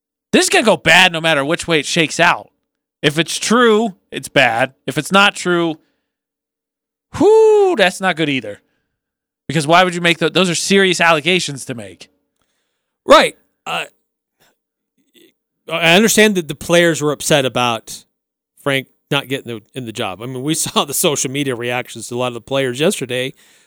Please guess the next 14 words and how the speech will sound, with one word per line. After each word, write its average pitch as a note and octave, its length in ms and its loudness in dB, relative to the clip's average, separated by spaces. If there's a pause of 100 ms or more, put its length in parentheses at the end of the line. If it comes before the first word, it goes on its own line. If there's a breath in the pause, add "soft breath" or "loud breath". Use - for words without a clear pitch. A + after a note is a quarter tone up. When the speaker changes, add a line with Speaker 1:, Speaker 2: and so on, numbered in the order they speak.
Speaker 2:
when D3 220 2
news D#3 300 2
was D3 160 -2
breaking D#3 540 0
that C#3 340 0
it C#3 80 -6
was C3+ 120 -4
gonna C#3 140 -4
be, C3 220 -4 (320)
uh, A#2 160 -8
this A#2+ 140 -6
Blake B2+ 260 -4
Anderson. D#3+ 480 -2
Speaker 1:
Right. B2 280 0